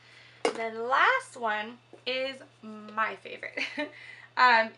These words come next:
it helps keep your skin moisturized as well as that cooling aloe feeling. This is the Hawaiian Tropic Silk Hydration After Sun Ultra Hydrating Lotion and Soothing Aloe Gel. This is the smell of coconut and papaya.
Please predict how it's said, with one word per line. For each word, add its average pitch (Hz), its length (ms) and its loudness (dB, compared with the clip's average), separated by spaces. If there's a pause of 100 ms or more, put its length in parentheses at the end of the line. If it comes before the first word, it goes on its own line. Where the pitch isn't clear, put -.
(140)
it 277 160 2
helps 285 480 0
keep 269 320 -10
your 262 160 -6
skin 226 440 -10
moisturized 311 680 -6 (100)
as 226 320 2
well 220 420 2
as 214 200 -6
that 220 260 0
cooling 233 540 -12
aloe 220 340 2
feeling. 233 500 -10 (440)
This 262 180 -8
is 285 140 -12
the 269 140 -6
Hawaiian 247 380 -2
Tropic 240 480 -4
Silk - 380 -10
Hydration 226 680 -8 (100)
After 220 340 -4
Sun 226 460 -6 (240)
Ultra 254 260 -6
Hydrating 220 580 -8
Lotion 214 520 -10
and 214 120 -12
Soothing 247 520 -12
Aloe 208 320 -4
Gel. 202 340 -6
This 226 240 -14
is 254 140 -14
the 285 100 -16
smell 214 380 -6
of 208 80 -16
coconut 220 480 -8
and 233 120 -14
papaya. 202 720 -4